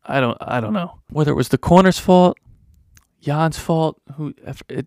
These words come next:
it's Jan's fault, okay? People are blaming the corner more than Petr Yan. Grow up. I mean, serious. Like, come on.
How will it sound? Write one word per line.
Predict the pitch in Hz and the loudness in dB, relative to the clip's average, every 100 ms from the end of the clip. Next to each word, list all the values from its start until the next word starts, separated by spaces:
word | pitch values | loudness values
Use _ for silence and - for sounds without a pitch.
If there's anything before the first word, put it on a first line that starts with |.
| - | -6
it's | 160 160 - | -2 -2 2
Jan's | 190 165 131 | 4 4 2
fault, | - 202 262 | 0 -2 -2
okay? | 123 - 127 123 123 _ _ | -8 -4 -4 -4 -8 _ _
People | - 185 175 | -10 -2 -2
are | 151 | 0
blaming | 156 151 139 135 - _ - | 0 0 -4 -6 -14 _ -6
the | 135 | -2
corner | - 135 107 101 | 0 0 -2 -2
more | 120 117 | -2 0
than | 113 | -2
Petr | 131 120 107 | -4 -4 -4
Yan. | 226 214 202 - _ | -4 -6 -8 -14 _
Grow | - 151 147 214 | -6 2 4 4
up. | 170 - - _ _ - | 0 -4 -12 _ _ -14
I | - - | -12 -6
mean, | 147 135 | -4 -4
serious. | - 151 220 220 - - | 2 2 2 -2 -6 -10
Like, | 135 123 _ | -8 -8 _
come | 180 131 | -2 -2
on. | 180 - | -2 -6